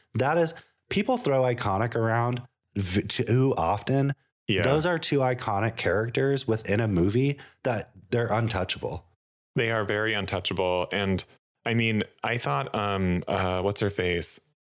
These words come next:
Speaker 2: <clears throat> You're gonna hate me for this one, but, uh, Anne Hathaway's version of Catwoman, I thought was definitely serviceable and did a, a, a good job in the context of that movie.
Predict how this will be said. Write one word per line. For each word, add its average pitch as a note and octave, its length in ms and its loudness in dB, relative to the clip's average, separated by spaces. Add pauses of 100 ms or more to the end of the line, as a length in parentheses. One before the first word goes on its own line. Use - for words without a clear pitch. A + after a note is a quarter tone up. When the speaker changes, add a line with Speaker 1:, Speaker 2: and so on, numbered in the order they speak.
Speaker 2:
<clears throat> - 340 -16
You're G#3+ 680 0
gonna G2+ 160 0
hate G2+ 200 0
me G2 120 0
for F#2 120 -4
this E2+ 260 -4
one, E2+ 240 -2
but, F#2 280 -2 (540)
uh, F#2+ 280 0 (100)
Anne G#2+ 200 -2
Hathaway's A#2 760 -2
version B2 480 0
of B2 140 -4
Catwoman, C3+ 520 0
I - 100 -4
thought A2 280 -2
was F#2 240 0 (140)
definitely G2+ 540 -2
serviceable G#2 640 -2
and F#2+ 160 0
did F#2 160 0
a, F2 120 0 (320)
a, E2+ 260 0 (420)
a A2 60 -2
good F#2+ 260 0
job F2 360 -2 (320)
in A2+ 140 0
the G#2 340 0
context A2 440 -2
of F#2 80 0
that E2+ 160 -4
movie. D#2 420 -2